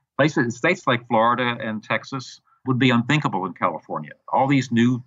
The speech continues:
procurement techniques are used in these states and in Indiana and in Colorado. California is really missing out on being able to build things that are, that are greatly needed,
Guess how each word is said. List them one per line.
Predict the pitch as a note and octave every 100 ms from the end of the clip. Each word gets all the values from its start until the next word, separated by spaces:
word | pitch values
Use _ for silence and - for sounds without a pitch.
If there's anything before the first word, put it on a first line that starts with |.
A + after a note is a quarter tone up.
| _
procurement | A2 - A#2 A#2 A#2
techniques | A#2 - A2+ A2 - - _ _ -
are | F2+ F2+
used | F2+ A2 B2 C#3 -
in | A2+ F2+
these | G#2+ A#2
states | - A2+ A#2 A2+
and | F2 E2
in | E2+
Indiana | F#2 F2 F2+ A#2+ B2+ B2 G2+
and | E2
in | D#2
Colorado. | G#2 F#2 F2+ A2 C3 B2+ B2 B2 _ _ _
California | C3 D#3 - D#3 F3 A#2+ A2+
is | A2+ G2+ - -
really | A2 B2 A#2 A2 -
missing | A2 C3+ A2
out | A2+ B2 E2+ -
on | G#2+ G#2+ G#2 G2+
being | G2+ F#2+ G2+
able | G2+ C3 C3+ E2 -
to | F2+ E2 -
build | G2+ B2 A#2+
things | A2 A2 G#2
that | G#2
are, | F#2+ F#2 -
that | G2
are | F#2+
greatly | G2+ A#2 D#3 A2+
needed, | G#2 D3 F2+ G2